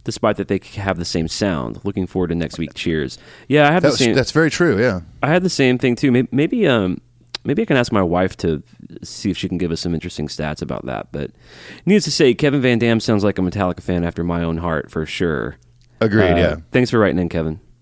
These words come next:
Speaker 2: No, that's awesome. And I, I mean, I, I'm with him. I think there, there was a lot of moments in, in that episode where Load and Reload were pretty separated.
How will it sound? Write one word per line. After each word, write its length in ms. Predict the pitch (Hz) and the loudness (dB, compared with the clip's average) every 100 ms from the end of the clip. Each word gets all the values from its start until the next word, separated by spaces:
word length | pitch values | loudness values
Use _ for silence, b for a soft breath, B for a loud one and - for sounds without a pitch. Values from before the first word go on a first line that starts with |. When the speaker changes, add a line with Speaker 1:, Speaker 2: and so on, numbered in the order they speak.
| _ B B B B B 107 | _ B B B B B 0
Speaker 2:
No, 80 | |
that's 160 | 101 101 | 2 2
awesome. 280 | 95 98 95 | 2 0 0
And 140 | 120 | 2
I, 140 | 123 131 | 2 2
I 80 | 117 | 2
mean, 160 | 117 | 2
I, 140 | 110 104 | 2 2
I'm 120 | 110 | 2
with 180 | 110 - | 2 2
him. 120 | 98 | 0
I 80 | 92 | 0
think 220 | - 104 | 0 -2
there, 160 | 101 98 | 0 0
there 140 | 101 | 2
was 120 | 101 92 | 0 0
a 40 | |
lot 300 | 90 92 98 | 0 2 2
of 180 | 95 80 | 0 0
moments 360 | 98 92 92 | 0 0 -2
in, 180 | 95 101 | -4 -2
in 80 | 95 | -2
that 140 | 87 | 0
episode 280 | 90 - 98 | -2 -2 -2
where 240 | 87 90 82 B B B B | 0 0 -2 B B B B
Load 180 | 98 107 | 2 4
and 60 | 101 | 4
Reload 260 | 104 98 87 | 2 2 2
were 120 | 90 | -2
pretty 440 | - - 139 123 | -4 -2 0 0
separated. 720 | 98 - 101 87 76 69 73 | 0 0 0 -2 -4 -6 -10